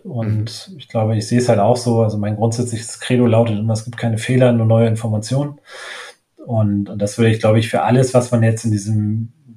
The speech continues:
Speaker 1: ja, Post-Corona-Setup irgendwie hat, ne, dass ich auch eigentlich allen Kollegen, die hier zuhören oder allen Unternehmens-, äh, Menschen einfach nur sage, ne, lasst, lasst uns experimentieren, lasst uns austauschen darüber, was funktioniert.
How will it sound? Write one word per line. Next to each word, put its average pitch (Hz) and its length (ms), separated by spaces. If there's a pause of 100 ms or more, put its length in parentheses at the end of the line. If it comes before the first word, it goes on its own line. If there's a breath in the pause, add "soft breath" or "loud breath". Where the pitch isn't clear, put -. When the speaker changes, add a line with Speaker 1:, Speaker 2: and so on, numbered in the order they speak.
(120)
Speaker 1:
ja, 107 240
Post-Corona-Setup 117 1500
irgendwie 113 280
hat, 120 260
ne, 107 180
dass 110 160
ich 107 140
auch 110 80
eigentlich 107 240
allen 117 240
Kollegen, 120 440
die 110 80
hier 110 140
zuhören 127 400
oder 107 180
allen 110 260
Unternehmens-, 113 640 (200)
äh, 113 180
Menschen 113 380
einfach 113 200
nur 110 100
sage, 110 360
ne, 127 200
lasst, 110 320
lasst 113 200
uns 110 100
experimentieren, 117 800
lasst 120 180
uns - 100
austauschen 123 500
darüber, 120 340
was 110 120
funktioniert. 113 640